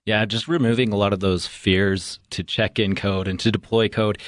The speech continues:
If you have something that's holding you back from wanting to deploy or wanting to commit code,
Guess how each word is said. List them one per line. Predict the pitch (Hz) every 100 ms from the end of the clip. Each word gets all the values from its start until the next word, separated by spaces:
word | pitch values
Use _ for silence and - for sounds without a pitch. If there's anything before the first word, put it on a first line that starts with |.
| - -
If | 120 139
you | 147 143
have | 139 139 127
something | 139 131 131 123 107
that's | 101 -
holding | - 120 120
you | 107
back | 98 104 113 -
from | - 117 104
wanting | 110 113 110
to | 101
deploy | 98 - 110 107 120
or | 101
wanting | 95 107 101 92
to | 95 92
commit | - 104 98
code, | - 107 110